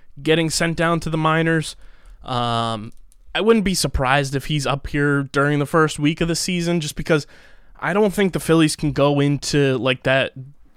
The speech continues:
opening week stretch of thirteen games against the Mets and the Braves with just one left-handed reliever in the bullpen.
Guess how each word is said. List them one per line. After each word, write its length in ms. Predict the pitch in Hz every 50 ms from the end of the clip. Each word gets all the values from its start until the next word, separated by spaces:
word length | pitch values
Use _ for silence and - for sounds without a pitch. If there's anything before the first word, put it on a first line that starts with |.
| - _
opening 500 | 143 151 151 - 175 151 156 143 139 127
week 480 | 131 139 143 139 131 - - - - - -
stretch 600 | - - - - - 139 139 131 127 - - -
of 100 | - -
thirteen 720 | - - 147 151 151 - - - - 143 143 139 139 127
games 420 | 127 135 135 127 123 120 117 - - - - - - - - - -
against 400 | - 160 156 175 175 165 160 -
the 60 | 156
Mets 340 | 139 135 135 143 147 - -
and 80 | 151 131
the 40 | 123
Braves 540 | 113 117 120 120 123 135 143 151 143 - - - - _ _ _ _ _ _ _ _ _
with 180 | - 156 156 143
just 260 | - 160 165 147 -
one 320 | 120 123 127 139 151 147 135
left-handed 580 | 127 123 131 127 - - 143 147 151 143 135
reliever 520 | 123 120 120 113 120 123 135 147 156 156 151
in 80 | 139
the 60 | 123
bullpen. 640 | 110 - - 95 101 113 - - 135 143 156 156